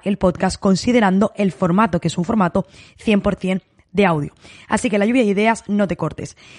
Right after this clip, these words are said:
Es precisamente en la temática cuando ya vas a decidir de todo lo que tú has compartido, de qué quieres hablar y de qué no. En tercer lugar, pasamos a una fase de investigación.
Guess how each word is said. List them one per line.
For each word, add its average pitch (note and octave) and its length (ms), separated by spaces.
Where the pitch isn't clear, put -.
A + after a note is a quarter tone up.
Es - 300
precisamente A3 480
en F3 80
la F3+ 120
temática A#3 440
cuando F#3 220
ya F#3+ 180
vas G#3 240
a E3+ 100
decidir G3+ 440
de G#3+ 220
todo B3+ 340
lo F#3 160
que F3 140
tú A#3 180
has E3+ 160
compartido, G3 600
de G3+ 180
qué G3+ 120
quieres F#3+ 260
hablar G#3 400
y G#3 100
de F3 140
qué C#3+ 100
no. E3 160
En C4+ 100
tercer C4+ 240
lugar, C4 300
pasamos A3+ 360
a C4+ 60
una A#3+ 200
fase G3+ 320
de G#3 180
investigación. F3 760